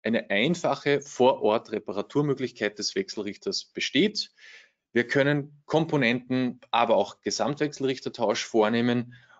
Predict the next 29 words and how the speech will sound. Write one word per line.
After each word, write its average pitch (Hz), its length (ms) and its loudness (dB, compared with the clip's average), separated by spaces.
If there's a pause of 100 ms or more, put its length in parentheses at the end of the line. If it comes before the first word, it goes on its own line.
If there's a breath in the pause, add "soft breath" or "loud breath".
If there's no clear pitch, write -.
(320 loud breath)
und 190 520 4
sogar 113 640 0
wirklich 160 400 2
granular 113 840 0
bis 156 320 -2
auf 117 260 0
die 107 400 -4
Printebene 104 600 -2
heruntergehen. 90 640 -14 (320)
Das - 160 -8
heißt, 113 260 -2
auch 107 360 0
ein 101 420 -4 (260 loud breath)
Printboard 113 640 -2
Exchange 107 720 -2
ist - 220 -2
hier 110 100 0
möglich 139 480 0 (840)
für - 320 2
F 131 200 -2
S - 200 0
Bs 110 420 -2
only. 147 500 0
Das 107 160 -4
ist 123 200 -6
einer 107 220 0
dieser 107 240 -6
feinen 98 340 -4
Unterschiede. 127 640 0